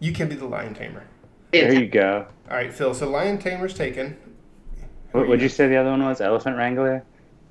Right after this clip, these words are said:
Speaker 1: Elephant wrangler, monkey leader, or
Speaker 2: You're the monkey leader.
Speaker 1: Okay, I'm the monkey leader? All right.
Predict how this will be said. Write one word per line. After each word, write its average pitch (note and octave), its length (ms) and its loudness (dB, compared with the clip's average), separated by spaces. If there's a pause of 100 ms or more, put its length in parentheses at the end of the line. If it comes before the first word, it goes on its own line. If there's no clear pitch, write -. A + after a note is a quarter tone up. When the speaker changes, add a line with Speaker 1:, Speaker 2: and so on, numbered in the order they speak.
Speaker 1:
Elephant F3 280 2
wrangler, D#3+ 560 -4 (300)
monkey D3 380 -6
leader, C3 580 -8 (920)
or C3 280 -4
Speaker 2:
You're F3+ 140 6
the F3 80 4
monkey A2 360 -4
leader. F2 380 -12 (240)
Speaker 1:
Okay, D#3+ 140 -4
I'm D#3+ 120 0
the D#3+ 60 -2
monkey D#3 260 -4
leader? D#3+ 340 -8
All - 80 -12
right. - 180 -14